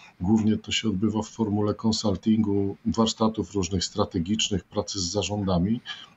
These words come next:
Natomiast jeżeli chodzi o, e, rozwijanie ludzi, najczęściej to się ro-, e, to się odbywa w postaci takich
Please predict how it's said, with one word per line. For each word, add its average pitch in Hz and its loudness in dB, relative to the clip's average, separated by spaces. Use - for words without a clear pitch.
Natomiast 143 -2
jeżeli 123 4
chodzi 113 0
o, 110 4
e, 107 0
rozwijanie 113 6
ludzi, 110 6
najczęściej 117 2
to 113 0
się 110 0
ro-, 117 -2
e, 110 -6
to 107 -4
się 117 0
odbywa 107 2
w - -10
postaci 110 -4
takich 110 2